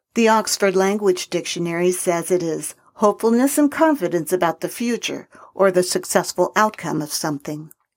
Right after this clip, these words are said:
The website Psychology Today has an excellent discussion of optimism, which I'll, of course, link to in the show notes. The gist of it is that to some people, optimism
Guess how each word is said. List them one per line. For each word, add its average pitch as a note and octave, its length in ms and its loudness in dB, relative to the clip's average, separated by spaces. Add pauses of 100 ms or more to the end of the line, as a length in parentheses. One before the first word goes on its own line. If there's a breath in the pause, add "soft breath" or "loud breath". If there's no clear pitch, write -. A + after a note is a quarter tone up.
(600 loud breath)
The G#3 100 0
website F#3+ 540 2
Psychology F#3 680 2
Today F#3+ 520 2
has G3+ 200 0
an G#3 100 0 (120)
excellent F#3+ 500 2
discussion E3 560 -4
of F3+ 140 2
optimism, E3+ 640 0
which E3 180 -4
I'll, D#3+ 180 4
of D#3 140 -6
course, D#3 300 -6
link F#3+ 240 2
to D#3+ 160 -4
in D#3+ 100 -2
the E3 60 -4
show G3 240 2
notes. - 480 -4 (240 loud breath)
The A3+ 100 2
gist B3+ 480 2
of - 140 -4
it E3 200 -6
is F3+ 260 0
that E3 220 -2
to D3+ 120 -8
some B3+ 380 2
people, C4+ 540 -2 (360 loud breath)
optimism G3 720 0